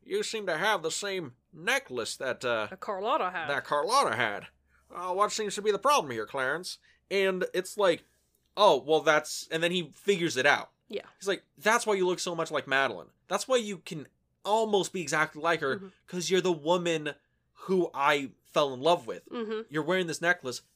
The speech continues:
Speaker 1: There's a ruse going on here.
Speaker 2: Yeah.
Speaker 1: I'm being fucked with." And then he goes back to the, to the bell tower, right? Goes back to the mission.
Speaker 2: I mean, I, I love the drive because, you know, it, it's him telling her, you know, "I wanna go on a nice, you know,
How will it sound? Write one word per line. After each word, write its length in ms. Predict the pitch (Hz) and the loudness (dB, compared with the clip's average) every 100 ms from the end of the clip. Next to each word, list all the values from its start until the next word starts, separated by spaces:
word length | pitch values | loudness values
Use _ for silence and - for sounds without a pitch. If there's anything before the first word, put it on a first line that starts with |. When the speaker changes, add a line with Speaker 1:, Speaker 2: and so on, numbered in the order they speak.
| - | 0
Speaker 1:
There's 180 | 214 | 4
a 80 | 202 | 4
ruse 460 | 143 131 247 226 127 | 2 2 2 2 -2
going 300 | 117 110 107 | -2 -2 -4
on 180 | 92 80 | -12 -14
here. 240 | - - - | -20 -16 -6
Speaker 2:
Yeah. 180 | 294 - | -6 -2
Speaker 1:
I'm 140 | 226 262 | 0 0
being 160 | 147 | -2
fucked 420 | - - 262 - 98 | -6 -2 -2 -2 -12
with." 300 | - - _ _ _ _ | -16 -16 _ _ _ _
And 80 | 120 | -8
then 80 | 135 | -8
he 100 | 143 | -8
goes 680 | 120 120 127 131 123 120 - _ _ | -6 0 2 2 -2 -6 -10 _ _
back 400 | - 113 - - _ _ _ | -2 -2 -2 -14 _ _ _
to 140 | - 123 | -2 2
the, 260 | 117 110 - | 2 2 -2
to 80 | |
the 80 | 131 | -6
bell 220 | 101 113 | 0 -2
tower, 360 | 104 107 98 87 | -2 -10 -10 -8
right? 320 | 104 107 107 _ _ - | -6 -6 -6 _ _ -2
Goes 160 | 160 | -2
back 260 | 131 127 135 | 2 2 2
to 80 | 156 | 0
the 120 | 123 | -2
mission. 500 | 120 117 - 117 113 _ _ _ - | -2 -2 -2 -4 -4 _ _ _ -2
Speaker 2:
I 100 | 262 | 2
mean, 120 | 262 233 | 2 2
I, 140 | 254 - | 0 0
I 100 | 262 | -2
love 380 | 254 254 320 330 | 2 0 0 -2
the 100 | 320 | -6
drive 840 | 202 202 196 196 190 190 185 - _ _ - | -6 -8 -2 0 0 -2 -6 -18 _ _ -12
because, 360 | 220 240 220 | -2 0 0
you 80 | 214 | 0
know, 140 | 208 196 | 0 0
it, 160 | 196 220 | -2 -4
it's 280 | 262 - - | -4 -4 -2
him 180 | 247 233 | -2 -2
telling 320 | 226 226 220 | -2 -2 0
her, 140 | 226 | 0
you 100 | 214 | 0
know, 100 | 226 | 0
"I 140 | 254 240 | 0 2
wanna 200 | 240 233 | 0 -2
go 120 | 208 | -2
on 100 | 202 | -2
a 40 | |
nice, 300 | 196 185 185 | -4 -6 -6
you 60 | 196 | -8
know, 180 | 175 | -8